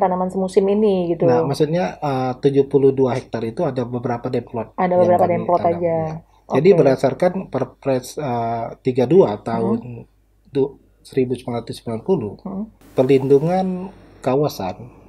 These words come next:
Speaker 1: Hmm.
Speaker 2: untuk gambut,
Speaker 1: Hmm.
Speaker 2: untuk lebih dari dua setengah meter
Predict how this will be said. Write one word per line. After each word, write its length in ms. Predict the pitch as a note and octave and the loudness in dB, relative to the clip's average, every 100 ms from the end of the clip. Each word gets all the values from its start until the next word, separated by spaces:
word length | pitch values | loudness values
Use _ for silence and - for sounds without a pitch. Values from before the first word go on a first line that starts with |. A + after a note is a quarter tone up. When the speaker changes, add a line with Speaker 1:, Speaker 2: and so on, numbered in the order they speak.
| - | -14
Speaker 1:
Hmm. 160 | G3+ | -4
Speaker 2:
untuk 720 | D3 C3 C#3 - F3 F3+ G3+ | 0 0 -2 -4 -4 -4 -6
gambut, 480 | - C#3 B2 G#2+ A2 - - | -4 -4 -2 -4 -6 -8 -14
Speaker 1:
Hmm. 240 | F#3+ G3+ - - - - - - - | -12 -12 -16 -20 -20 -20 -20 -20 -4
Speaker 2:
untuk 400 | C#3 C#3 F#3+ - | -4 0 0 0
lebih 400 | D3 C3 D3+ C#3+ | -4 0 0 0
dari 480 | B2 B2+ C3 B2+ | -2 -2 -2 -2
dua 240 | B2 B2 B2 | -2 -4 -6
setengah 240 | - A#2+ | -8 -8
meter 320 | A#2 G#2+ G#2+ | -6 -6 -6